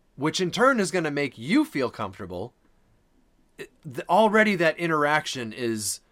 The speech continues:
beneficial for both parties, and the chances of somebody leaving there getting something from it are, i-, it's very high. It's very high.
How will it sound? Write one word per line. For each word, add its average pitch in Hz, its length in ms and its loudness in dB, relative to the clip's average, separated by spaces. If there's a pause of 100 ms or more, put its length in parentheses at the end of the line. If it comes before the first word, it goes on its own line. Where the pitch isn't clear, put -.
(180)
beneficial 151 720 -4
for 117 160 -6
both 160 380 0
parties, 139 580 -2 (340)
and 120 140 -10
the 113 60 -8
chances 175 500 -2
of 143 100 -2
somebody 170 480 0
leaving 151 440 -2
there 123 380 -4 (340)
getting 151 340 2
something 156 480 -2
from 185 300 0
it - 300 -4 (1400)
are, 131 140 0
i-, - 100 -8
it's 160 360 -2
very 185 260 4
high. 214 320 2 (240)
It's 120 160 -14
very 147 340 2
high. 117 300 0